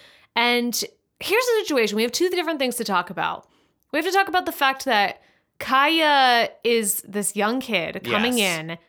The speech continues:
Speaker 1: selling for money, and clearly Jumpin and Mabel, two adults, recognize that she has been abandoned.
Speaker 2: Yeah.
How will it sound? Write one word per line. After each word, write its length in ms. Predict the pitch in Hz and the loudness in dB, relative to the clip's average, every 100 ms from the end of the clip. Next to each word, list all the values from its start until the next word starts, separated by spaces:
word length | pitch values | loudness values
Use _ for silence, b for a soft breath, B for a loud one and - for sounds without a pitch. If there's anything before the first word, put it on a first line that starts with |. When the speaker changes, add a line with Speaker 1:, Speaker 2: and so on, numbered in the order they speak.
| b - | b -6
Speaker 1:
selling 480 | - 233 247 285 | 2 2 2 0
for 140 | 285 294 | -2 -2
money, 400 | 226 180 175 170 | 0 -2 -4 -8
and 120 | 196 | -8
clearly 400 | - 269 294 294 | -4 -4 -2 -2
Jumpin 380 | 220 226 226 233 | 0 -2 0 -2
and 160 | 214 202 | -2 -2
Mabel, 360 | 185 185 170 | -4 -4 -6
two 200 | 170 240 | -4 -4
adults, 540 | 269 226 180 175 - - b b | 0 2 0 -2 -6 -8 b b
recognize 800 | - 208 220 226 214 190 185 180 | -4 -4 -2 -2 0 0 -2 -4
that 260 | - 185 - | -2 -4 -2
she 480 | - - 196 185 180 | -6 -4 -6 -8 -10
has 300 | 170 208 190 | -6 -4 -4
been 160 | 202 | -6
abandoned. 640 | 170 160 - 165 - 214 - | -6 -10 -14 -16 -14 -14 -12
Speaker 2:
Yeah. 440 | 127 127 90 76 | -4 -2 0 -4